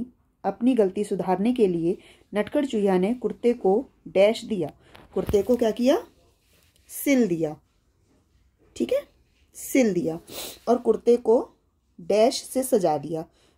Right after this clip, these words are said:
तो कुर्ते को किससे सजा दिया? रंग से सजा दिया। कुर्ता पहनकर मुनिया बहुत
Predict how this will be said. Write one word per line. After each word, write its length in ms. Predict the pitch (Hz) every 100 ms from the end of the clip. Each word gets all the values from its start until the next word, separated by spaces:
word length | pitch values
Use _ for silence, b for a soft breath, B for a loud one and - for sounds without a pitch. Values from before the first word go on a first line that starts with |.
| _
तो 60 | 185
कुर्ते 280 | 196 202 220
को 100 | 220
किससे 260 | 233 262
सजा 220 | 233 233
दिया? 180 | 220 330
रंग 260 | 269 190 180
से 160 | 180 185
सजा 300 | 185 180 165
दिया। 300 | 165 170 170 _ _ _ _ _ _ _ _ _ _ b b b b b b -
कुर्ता 260 | - 294
पहनकर 420 | 339 262 220 233 226
मुनिया 300 | 202 202 202
बहुत 360 | 175 202 403